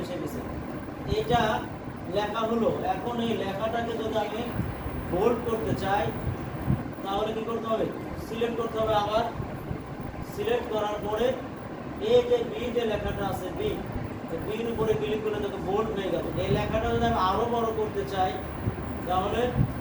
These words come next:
আরও বড় করা যাবে। তাহলে আমার স্বাগতম লেখা হয়ে গেল। এটাকে আমি কি করব? কালার করব। কালার করব কিভাবে? দেখো সিলেক্ট করা অবস্থায় আছে। এখন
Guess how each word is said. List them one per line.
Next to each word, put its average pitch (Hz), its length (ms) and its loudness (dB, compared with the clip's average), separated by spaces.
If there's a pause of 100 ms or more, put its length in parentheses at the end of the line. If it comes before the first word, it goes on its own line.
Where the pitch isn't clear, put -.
(320)
আরও 190 140 2 (100)
বড় 185 120 0 (100)
করা 175 240 4
যাবে। 165 160 2 (200)
তাহলে 196 240 4 (100)
আমার 202 220 6 (400)
স্বাগতম - 480 -2 (120)
লেখা - 280 2
হয়ে 151 200 4
গেল। 165 140 0 (580)
এটাকে 240 300 0 (160)
আমি 214 200 0 (1500)
কি - 100 -6 (100)
করব? 226 200 0 (1120)
কালার 226 380 4
করব। 226 160 0 (120)
কালার 214 260 0
করব 220 120 -2 (100)
কিভাবে? 214 360 -2 (680)
দেখো 185 180 -2 (100)
সিলেক্ট 220 320 0
করা 220 140 2 (160)
অবস্থায় 202 380 -2
আছে। 214 200 0 (880)
এখন 208 200 -4